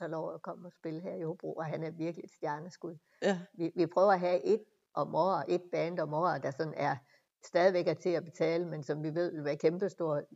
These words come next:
Speaker 1: øh, næste år eller næste år igen. <laughs>
Speaker 2: Ja.
Speaker 1: Så, ja. Og
Speaker 2: Ja,
Speaker 1: der har vi
Speaker 2: fordi
Speaker 1: haft Blæst, og så Edie i år, og så det bliver det jo D J Paolo, der skal trække det listen næste år.
Speaker 2: Ja.
Speaker 1: Ja.
Speaker 2: Ja, for der er virkelig skrald på... Øh,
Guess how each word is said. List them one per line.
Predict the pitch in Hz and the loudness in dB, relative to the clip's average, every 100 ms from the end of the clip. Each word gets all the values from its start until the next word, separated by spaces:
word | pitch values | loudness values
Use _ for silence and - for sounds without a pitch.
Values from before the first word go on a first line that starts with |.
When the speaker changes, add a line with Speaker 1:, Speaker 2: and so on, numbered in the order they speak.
| - 165 | -14 -10
Speaker 1:
øh, | |
næste | 151 160 - | -8 -8 -6
år | 156 151 | -4 -2
eller | 151 | -4
næste | 151 151 - 143 | -6 -6 -4 -4
år | |
igen. | 135 220 160 196 | -2 -2 -2 -4
<laughs> | 190 | 0
Speaker 2:
Ja. | 220 196 | 2 4
Speaker 1:
Så, | 190 _ _ | 0 _ _
ja. | 160 160 _ _ _ - | -10 -10 _ _ _ -2
Og | |
Speaker 2:
Ja, | 170 | 2
Speaker 1:
der | |
har | 165 | 4
vi | 147 | 2
Speaker 2:
fordi | 151 | 0
Speaker 1:
haft | 139 - | -4 -4
Blæst, | 156 160 143 - - | -2 -2 -4 -8 -4
og | 156 | -2
så | 156 | -2
Edie | 160 170 175 165 165 160 | -2 -4 -6 -8 -8 -4
i | |
år, | 147 156 156 | -4 -4 -6
og | 151 | -8
så | 165 | -10
det | 156 165 | -8 -8
bliver | 160 151 | -6 -6
det | 156 | -6
jo | 156 | -8
D | 160 - | -8 -8
J | 160 165 156 | -6 -6 -8
Paolo, | 175 160 156 | -6 -8 -8
der | 170 | -12
skal | - 160 | -14 -12
trække | - 156 | -10 -10
det | - 151 160 | -10 -12 -12
listen | 160 - 170 | -16 -18 -14
næste | 170 - - | -14 -14 -16
år. | - _ - | -18 _ -2
Speaker 2:
Ja. | 196 190 - _ _ - | -2 -4 -12 _ _ -16
Speaker 1:
Ja. | 165 160 | -8 -6
Speaker 2:
Ja, | |
for | 170 151 | -6 -4
der | 190 | -2
er | 202 - | -2 -4
virkelig | 160 185 202 202 165 160 | -6 -4 -4 -6 -6 -8
skrald | 156 196 185 - | -6 -4 -4 -4
på... | 190 175 160 | -4 -2 -2
Øh, | 160 | -6